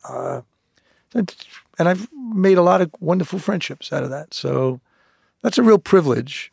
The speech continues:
to do something like that. Uh, and I think, uh, a lot of people didn't realize the, the knapsack that he was carrying on his back, you know, 'cause he likes to stir up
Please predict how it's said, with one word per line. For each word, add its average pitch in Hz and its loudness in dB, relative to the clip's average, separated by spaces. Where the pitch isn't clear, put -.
to 127 -16
do 131 -4
something 131 -8
like 123 -4
that. 147 -6
Uh, 139 -6
and 131 0
I 147 4
think, 151 0
uh, 131 4
a 151 -2
lot 156 2
of 156 -8
people 147 -2
didn't 147 0
realize 135 -2
the, 131 -8
the 120 -8
knapsack 147 0
that 123 -4
he 131 -2
was 117 -2
carrying 123 0
on 120 -6
his 107 -6
back, - -4
you 131 -8
know, 131 -6
'cause 120 -2
he 143 0
likes 135 0
to 120 -8
stir 127 -2
up 120 -8